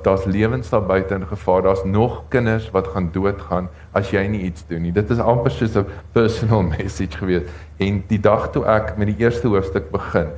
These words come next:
toe slaap ek vir die eerste keer weer daarna. Toe weet ek,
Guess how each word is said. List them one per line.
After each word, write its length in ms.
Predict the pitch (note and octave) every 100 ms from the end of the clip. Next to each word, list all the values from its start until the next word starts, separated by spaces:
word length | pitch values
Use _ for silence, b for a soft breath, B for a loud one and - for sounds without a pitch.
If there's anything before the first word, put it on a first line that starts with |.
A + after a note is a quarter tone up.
| B -
toe 120 | A2
slaap 360 | - F#2+ G2
ek 100 | G2+
vir 140 | - G2
die 80 | E2+
eerste 240 | E2 -
keer 260 | D#2+ F2+ E2+
weer 140 | E2
daarna. 440 | D2+ D2 D#2 C#2+ C#2+
Toe 120 | A2 F#2+ F#2+
weet 260 | F#2+ F#2+
ek, 280 | F2+ D#2+ -